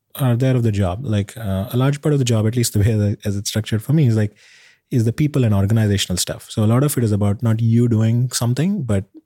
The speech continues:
having the right people to do it and being comfortable with them making the calls. Uh, I believe a lot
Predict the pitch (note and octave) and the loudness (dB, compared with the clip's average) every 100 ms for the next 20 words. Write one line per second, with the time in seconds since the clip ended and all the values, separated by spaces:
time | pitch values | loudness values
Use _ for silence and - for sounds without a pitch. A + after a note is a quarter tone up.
0 | - _ - A2+ A#2+ G#2 G#2+ - G#2+ G#2 | -20 _ 0 2 2 2 -2 -2 -2 0
1 | F2+ F#2 E3 - _ _ G2+ A2 B2+ A#2 | 0 -2 -2 -6 _ _ 0 2 2 0
2 | A#2 D3+ D3+ C#3 A2 - _ A#2 A#2+ B2 | 0 0 0 0 -2 -6 _ 0 2 2
3 | A#2+ B2 A2 - G2 E3 - - D3 G2 | 2 0 0 -2 -4 -4 -6 -8 -6 -4
4 | F#2 F#2 - G#2+ A#2 A#2 A#2+ G2+ G#2 | -4 -6 -6 -2 0 2 2 2 -2